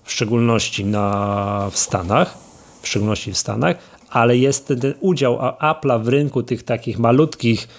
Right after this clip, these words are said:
inteligentnych głośników jest już zauważalny, więc ten ruch jako tako był dobry, tak? Jako tako był dobry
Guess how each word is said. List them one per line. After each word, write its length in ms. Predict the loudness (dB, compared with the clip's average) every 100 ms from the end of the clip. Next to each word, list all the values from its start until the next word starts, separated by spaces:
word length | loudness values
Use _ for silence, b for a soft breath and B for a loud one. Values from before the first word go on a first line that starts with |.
| B B B B B _ 0
inteligentnych 840 | 2 4 2 4 4 4 0 0
głośników 600 | 0 0 -2 0 -2 -4 b b b
jest 280 | 0 0 0
już 180 | -2 0
zauważalny, 720 | 2 4 2 2 0 0 -8 -10
więc 200 | -10 -4
ten 180 | -2
ruch 340 | 2 2 2 2
jako 220 | -2 0
tako 260 | -2 0 0
był 180 | 0
dobry, 380 | 2 2 2 -2 -14 _
tak? 300 | 2 2 -2
Jako 260 | -8 -4 -4
tako 180 | -2
był 160 | 0 0
dobry 360 | 0 4 4